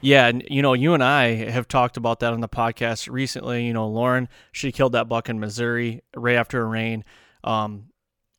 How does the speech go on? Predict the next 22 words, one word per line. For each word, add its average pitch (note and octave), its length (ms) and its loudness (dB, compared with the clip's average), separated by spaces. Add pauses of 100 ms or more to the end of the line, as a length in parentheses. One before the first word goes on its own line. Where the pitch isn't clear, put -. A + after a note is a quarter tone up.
(200)
earlier C3+ 640 2 (160)
in A#2+ 480 0 (500)
October C#3+ 480 2
when B2 120 0
I A#2 80 2
was A2 140 -4
hunting B2 180 -4
here A#2+ 100 -2
in A2 100 -4
Michigan, A#2 540 -4 (960)
the B2+ 120 0
opener D3 500 4
night, B2+ 400 2
it B2 140 -4
didn't B2 220 -2
rain, B2 220 2
but A#2+ 140 0
the A#2+ 80 -4
second C3+ 420 -2
night A#2 260 -2
it A#2+ 100 -2
rained A#2 440 -2